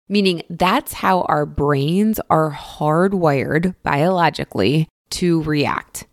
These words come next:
and to think while we're in the midst of a grind, meaning while we're in the midst of a stressful situation. And so what we have to realize, the big aha here, is that the way that we're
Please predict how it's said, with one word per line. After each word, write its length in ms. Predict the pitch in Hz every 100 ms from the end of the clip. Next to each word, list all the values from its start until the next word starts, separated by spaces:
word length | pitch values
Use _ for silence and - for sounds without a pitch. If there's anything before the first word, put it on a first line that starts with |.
| _ _
and 220 | 160 151
to 240 | 147 - 156
think 500 | - - - - - _ _ _
while 340 | - 151 147 151
we're 160 | 147
in 140 | 139 147
the 80 | 143
midst 400 | 135 - - -
of 120 | 147
a 80 | 143
grind, 280 | - - -
meaning 380 | 151 139 127 -
while 240 | - 143 139
we're 140 | 139
in 100 | 117
the 80 | 147
midst 320 | 143 143 -
of 100 | 139
a 60 | 135
stressful 460 | - 135 139 -
situation. 760 | 139 139 - 170 247 - - - - _ _ _ -
And 180 | 214
so 140 | 190 202
what 300 | 180 214 -
we 140 | 240
have 300 | 196 175 170 -
to 120 | 147
realize, 600 | 156 190 180 160 147 139
the 100 | 151
big 260 | 156 151 -
aha 540 | 156 151 151 - 277 320
here, 540 | - 147 143 139 139
is 220 | 151 151
that 220 | 151 156 - _ _ _
the 100 | 190
way 300 | 170 170 196
that 240 | 247 330 -
we're 420 | 185 175 170